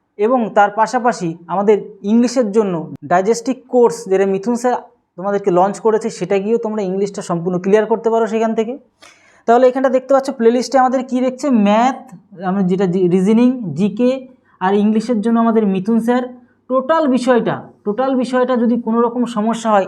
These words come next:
এই যে নাম্বারটা দেওয়া আছে সেভেন ফোর থ্রি জিরো ডবল এইট ফাইভ নাইন ডবল ফাইভ, আমাকে কল করবে। এই সম্বন্ধে যদি আরও কোনো রকম যদি কোয়ারিজ থাকে, হোয়াটস-, WhatsApp-এ তোমরা এসএমএস করে আমাকে জানাতে পারো,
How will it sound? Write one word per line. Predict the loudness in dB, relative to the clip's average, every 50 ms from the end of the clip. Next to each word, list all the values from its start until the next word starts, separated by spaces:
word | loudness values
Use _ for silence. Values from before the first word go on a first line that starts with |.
| 0
এই | 0 0 2 2
যে | 0 2
নাম্বারটা | 2 2 2 2 0 0 0 0
দেওয়া | 2 4 4 2
আছে | 2 -2
সেভেন | -4 -4 -4 -2 -2 -2
ফোর | -2 -4
থ্রি | -2 -2 -2 -2
জিরো | 0 2 2 2
ডবল | 2 2 2 2
এইট | 0 0 0
ফাইভ | -2 -2 -2
নাইন | -2 -2 -2
ডবল | 0 0 0 -2
ফাইভ, | -2 -4 -8 -10 -12 -18 _ _ _ _ _ _ _ _ _
আমাকে | 0 2 2 2 2 -2
কল | -2 2 2 2 2
করবে। | 2 0 0 0 0 -2 -4 -4 -6 -14 _ -6
এই | -4 -4 -4
সম্বন্ধে | -4 -4 -4 -2 0 0 0 0
যদি | 0 0 0 2
আরও | 2 2 2 2
কোনো | 0 -2 -2 -2 0 0
রকম | 0 0 0 -2 -2 0
যদি | 0 0 0
কোয়ারিজ | 2 2 2 4 4 2 0 -2
থাকে, | -6 -2 0
হোয়াটস-, | 0 0 0 -2 -6 -12 -10 -4
WhatsApp-এ | -2 -2 -2 0 -2 -4 -4
তোমরা | -2 -2 0 0 -2 -2 -6 -14 -20 _ _ _ _ _ -4
এসএমএস | -4 -2 -2 -2 -2 -2 -2 -2
করে | 0 2 2 2
আমাকে | 2 2 0 0
জানাতে | 2 2 2 2 2 0 0 0
পারো, | 0 0 0 -2